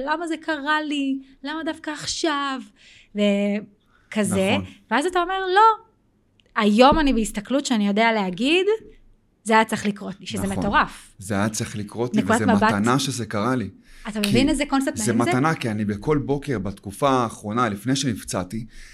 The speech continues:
Speaker 2: בכל בוקר הייתי קם והייתי מרגיש רגש בפנימי. אני יודע שזה עובר על כל אחד. רגש פנימי שאומר לו,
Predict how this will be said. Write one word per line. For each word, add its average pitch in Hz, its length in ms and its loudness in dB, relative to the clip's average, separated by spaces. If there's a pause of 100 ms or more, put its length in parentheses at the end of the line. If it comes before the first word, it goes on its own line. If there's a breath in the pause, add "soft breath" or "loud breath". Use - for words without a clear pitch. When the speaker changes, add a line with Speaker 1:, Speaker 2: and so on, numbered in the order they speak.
(280 loud breath)
Speaker 2:
בכל 175 280 0
בוקר 156 420 -4
הייתי 117 240 -8
קם 147 440 -4
והייתי - 640 -10
מרגיש 131 640 -2
רגש 131 340 -6 (200)
בפנימי. 120 640 0 (320 loud breath)
אני 110 100 -2
יודע 131 200 0
שזה 127 240 -4
עובר 123 280 -2
על 110 100 -2
כל 135 260 -2
אחד. 104 260 -4 (480 loud breath)
רגש 147 380 0
פנימי 127 500 0
שאומר 127 440 -2
לו, 151 180 -4